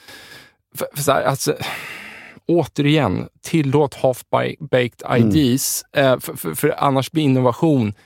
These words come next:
Speaker 1: helt omöjligt.
Speaker 2: Ja, men
Speaker 1: Det, det
Speaker 2: precis. Och ha kul medans, känn ingen press när du tar fram grejer, tycker
Speaker 1: Ja.
Speaker 2: jag. Du ska leka,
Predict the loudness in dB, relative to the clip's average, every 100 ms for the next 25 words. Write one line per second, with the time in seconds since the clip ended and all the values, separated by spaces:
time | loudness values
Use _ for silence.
0 | _ _ -8 -2 2 4 4 2 2 4
1 | 4 2 0 2 4 4 4 4 2 0
2 | -6 -12 -4 0 2 2 2 2 4 4
3 | 4 2 0 0 4 4 2 2 0 0
4 | -4 -8 _ _ -2 0 2 0 0 0
5 | 0 -4 -4 -2 -2 -4 -4 -2 2 4
6 | 2 2 0